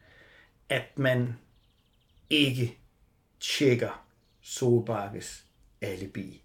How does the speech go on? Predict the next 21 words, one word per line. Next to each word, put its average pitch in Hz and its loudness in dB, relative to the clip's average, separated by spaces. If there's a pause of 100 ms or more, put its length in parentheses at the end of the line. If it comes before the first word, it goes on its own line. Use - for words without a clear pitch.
for - -12
den 101 -10
aften, - -16 (640)
Hafnia - -14
brændte. 76 -16 (1200)
Det 110 -10
ved 117 -8
vi 92 -10
ikke. - -12 (1300)
Mosterens 156 4
datter 151 4
mener, 170 4 (400)
og 127 -4
er 95 -6 (140)
ret, - 0 (720)
øh, 85 -6
klar, - -2 (340)
at 139 2
han 127 0
var 131 2
derhjemme 127 0